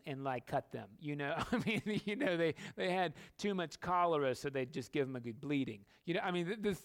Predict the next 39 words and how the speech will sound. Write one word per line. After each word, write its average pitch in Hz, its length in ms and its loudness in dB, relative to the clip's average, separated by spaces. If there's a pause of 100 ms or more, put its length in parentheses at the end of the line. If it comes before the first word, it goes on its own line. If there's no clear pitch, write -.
(320)
so 220 260 2
I 196 100 6
guess 214 280 0
he 196 100 -2
was 135 180 0
educated 123 680 -4 (600)
in 131 120 -6
that. 123 280 -4 (2250)
We, 202 180 6
we 190 160 2
don't 175 220 -2
really 151 160 0
know, 147 120 -6
'cause, 151 280 -10
'cause, 156 140 -10
'cause 156 200 -10
the, 156 160 -10
the, 151 160 -14
the 147 100 -12
truth - 220 -14
is 151 140 -12
we 165 80 -6
don't 160 120 -14
know 160 120 -6
if 147 160 -6
Luke 143 280 -10
wrote 165 240 -4
it. - 240 -20 (1300)
We 156 160 -4
know 156 120 -2
tradition 160 480 -6
ascribes 170 580 -4
it 127 200 -8
to 135 120 -4
Luke, 123 380 -6
but 156 80 0
we 147 160 -4
don't 139 180 -2
know. 147 140 -4